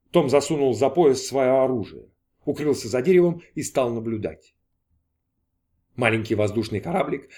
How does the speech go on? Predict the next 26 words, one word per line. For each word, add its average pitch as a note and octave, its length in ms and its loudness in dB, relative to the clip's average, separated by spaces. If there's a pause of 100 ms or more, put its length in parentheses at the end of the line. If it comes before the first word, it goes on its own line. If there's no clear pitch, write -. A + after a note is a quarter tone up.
отделился F3+ 640 2
от G2+ 80 -6
большого F3 520 2 (120)
и B3+ 80 2
быстро E3+ 380 -2
устремился A2 600 -4
вниз. F2 460 -14 (680)
Он C3+ 220 2
камнем C3 400 2
падал B2+ 260 4
в A#2 120 -4
поле, F#2+ 380 0 (360)
и G#2+ 80 -8
деревня C3 520 -2 (180)
затаила F3 520 2
дыхание, G2 640 -2 (360)
ожидая, B2+ 560 2 (120)
что - 200 -2
он C3+ 80 0
сейчас C#3 400 -4 (160)
разобьется. B2 880 -6 (800)
Но A#2+ 140 -2
в - 100 -14
последнее A#2 480 2
мгновение G#2+ 680 -2 (180)
кораблик C3+ 500 4